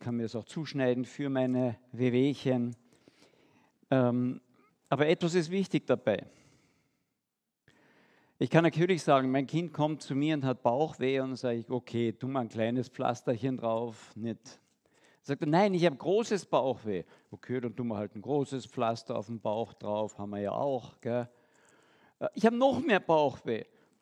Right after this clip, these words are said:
Na ja, dann nehmen wir halt eine, ein, ein, ein, so Mullbinde und so, dann wickeln wir das rundherum. Und jeder, der mir zuschaut, wird sagen, hey,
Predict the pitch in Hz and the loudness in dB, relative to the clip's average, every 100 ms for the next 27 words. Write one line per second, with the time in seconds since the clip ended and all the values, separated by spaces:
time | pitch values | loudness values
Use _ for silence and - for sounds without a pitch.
0 | _ 143 90 110 104 98 87 - 104 98 | _ -14 -8 -6 -6 -10 -14 -10 -8 -6
1 | 95 87 85 80 170 _ _ _ _ _ | -6 -8 -8 -10 -14 _ _ _ _ _
2 | - 95 90 85 87 - 82 80 80 _ | -16 -14 -14 -14 -16 -16 -18 -20 -20 _
3 | - - - 82 - - _ _ _ - | -20 -20 -20 -20 -20 -20 _ _ _ -20
4 | - - - 101 113 180 180 160 165 156 | -20 -20 -20 -8 -2 0 2 2 2 2
5 | 151 131 147 143 127 117 113 131 120 117 | 0 -2 -2 -2 -2 -6 -6 -4 -2 -2
6 | 113 127 143 117 117 131 175 170 - _ | -4 -6 -6 -4 -4 -4 -4 -6 -14 _
7 | _ _ _ _ _ _ _ _ _ _ | _ _ _ _ _ _ _ _ _ _
8 | _ _ _ _ _ _ _ _ _ _ | _ _ _ _ _ _ _ _ _ _
9 | - 117 151 143 143 139 131 - 160 143 | -6 0 2 4 4 2 0 -4 -6 -4
10 | 135 135 123 139 123 110 _ _ - 165 | -4 -4 -6 -4 -6 -8 _ _ -10 -6
11 | 190 147 104 | -4 -6 -10